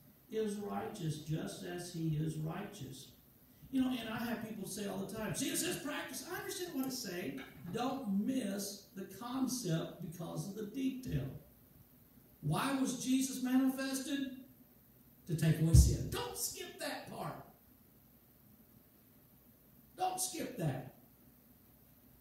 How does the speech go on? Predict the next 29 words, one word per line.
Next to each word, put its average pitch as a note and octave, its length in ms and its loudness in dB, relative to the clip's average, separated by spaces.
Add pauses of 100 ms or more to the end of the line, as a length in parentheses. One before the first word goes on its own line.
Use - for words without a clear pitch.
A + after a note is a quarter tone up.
(100)
It's D#4+ 160 -6
talking D4+ 280 0
about B3+ 180 -2
practice. D4+ 540 -6
Uh, - 100 -12 (300)
th-, B3+ 160 -6
then C#4 120 4
you C#4 120 2
gotta B3 180 -2
get A#3 180 -4
into, A#3 260 -4
well, G#3+ 140 -4
what's - 200 -4
the F3+ 100 -6
definition G3 540 -6
of - 160 -12
practice - 540 -8
sin? B2+ 220 -2 (360)
I D#3+ 40 -2
mean, E3 260 -6 (460)
<laughs> - 520 -20
the, G3+ 120 0 (400)
see, - 120 -10
you - 160 -8
can A#3 80 -6
get, - 1160 -10
they, - 80 -6
they're F#4 80 -4
still - 380 -2